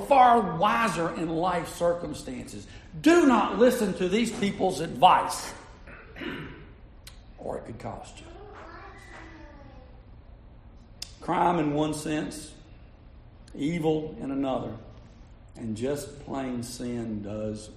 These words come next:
not pay. Never has, and it never will.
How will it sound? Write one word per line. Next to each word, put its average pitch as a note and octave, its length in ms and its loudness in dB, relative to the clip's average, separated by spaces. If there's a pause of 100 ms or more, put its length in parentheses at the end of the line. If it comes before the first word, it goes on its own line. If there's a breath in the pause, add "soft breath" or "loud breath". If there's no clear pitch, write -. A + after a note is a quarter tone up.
not F#2 400 -14 (480)
pay. E2 200 -12 (720)
Never A2 220 -10
has, A#2 400 -8 (1200)
and A#2 120 -8
it - 60 -8
never B2 240 -4
will. B2 300 -6